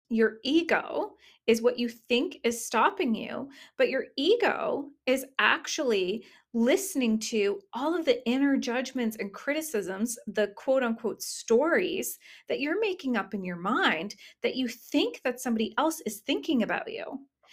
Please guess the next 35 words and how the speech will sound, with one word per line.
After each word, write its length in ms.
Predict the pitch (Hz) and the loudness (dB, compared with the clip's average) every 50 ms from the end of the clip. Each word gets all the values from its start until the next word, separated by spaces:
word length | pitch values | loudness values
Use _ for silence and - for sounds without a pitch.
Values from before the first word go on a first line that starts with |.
| - - - - _ _ _ - | -20 -20 -20 -20 _ _ _ 2
Because 340 | - 311 311 - - 359 349 - | 2 2 2 2 0 -2 0 0
if 180 | 302 294 302 | -2 -2 -2
you 240 | - 294 339 494 - - | 4 6 8 8 8 6
thought 260 | 370 311 285 285 - | 2 2 2 0 -2
that 120 | 294 294 | -4 0
there 120 | - 240 214 | 0 2 2
was 160 | 214 214 220 | 2 0 0
not 160 | 196 208 208 | -2 0 0
gonna 100 | 233 214 | -2 -2
be 240 | 214 208 - - - - | -2 -2 -4 -4 -2 2
any 260 | 254 277 311 370 370 | 2 4 4 2 2
judgments 640 | 349 - 185 180 180 - 196 175 170 160 208 - - - | 2 4 4 2 2 0 -4 -4 -4 -4 -4 -6 -4 -2
or 260 | 214 190 - - - _ - | 0 0 0 -2 -6 _ -2
anyone 480 | 269 285 294 311 320 320 320 311 311 - | 0 0 2 4 4 4 4 4 2 2
else 280 | - 233 247 254 - | 2 0 0 -2 -2
that 120 | - - - | -2 0 0
would 140 | 226 233 | 0 0
say 280 | - - - - 294 285 | -2 -6 -4 0 2 2
anything 400 | 294 294 294 285 285 302 285 285 | 2 2 0 -2 -2 0 0 0
about 240 | 277 285 277 269 269 | 2 2 2 2 2
you, 200 | 277 277 285 285 - - - - - | 0 -2 -2 -4 -8 -14 -18 -6 -4
if 160 | - 226 - | -4 -2 0
you 200 | 277 302 349 359 | 2 4 4 4
could 200 | 359 - 370 359 | 4 2 -2 0
go 160 | - 285 285 | 2 4 4
online 680 | 294 294 285 285 277 277 262 269 269 277 277 285 285 262 | 4 6 4 4 4 2 2 2 2 4 4 4 6 6
or 220 | 226 214 220 220 - - - - _ - | 6 6 6 4 -2 -10 -16 -16 _ 6
out 200 | 254 262 277 277 | 8 8 8 8
at 120 | 294 285 | 6 4
your 120 | - 269 277 | 4 2 0
storefront 680 | 269 - - - 220 220 233 233 233 - 269 277 269 - | 0 -2 0 2 2 4 2 2 2 0 0 0 0 0
and 140 | 202 208 202 | -4 -4 -4
sell 480 | - - - - 285 269 254 226 220 | -6 -10 -2 0 2 4 4 2 2
freely 840 | 220 - - - - - 294 311 320 330 330 320 294 240 202 - - - | -2 -6 -14 -20 -16 -8 -2 4 6 6 6 6 6 4 0 0 0 0
and 180 | 262 302 320 | 0 2 2